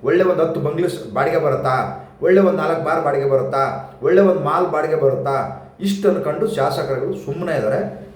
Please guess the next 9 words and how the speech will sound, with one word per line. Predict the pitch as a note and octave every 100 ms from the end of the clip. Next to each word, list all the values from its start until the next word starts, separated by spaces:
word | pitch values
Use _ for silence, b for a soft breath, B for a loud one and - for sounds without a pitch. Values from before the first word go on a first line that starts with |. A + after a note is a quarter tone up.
| - C#3
ಜನಗಳಿಗೋಸ್ಕರ | C#3+ F3 F3+ D#3 D#3 - D#3+ F3+ - - G#2+
ಅವ್ನ | C#3+ C3+
ಗುಂಡಿನೆಲ್ಲ | D#3+ D#3+ D3+ F#3
ಬಿದ್ದು | D3+ C#3+
ಸಾಯ್ಲಿ, | C#3 A#2 A2+ A#2+ A#2+ - - -
ಅವ್ನ | C3+ C#3+
ನೀರಲ್ಲೆಲ್ಲ | E3 F3 D#3 D3+
ಬಿದ್ದು | D#3 C#3 -
ಸಾಯ್ಲಿ | C3+ B2+ A2+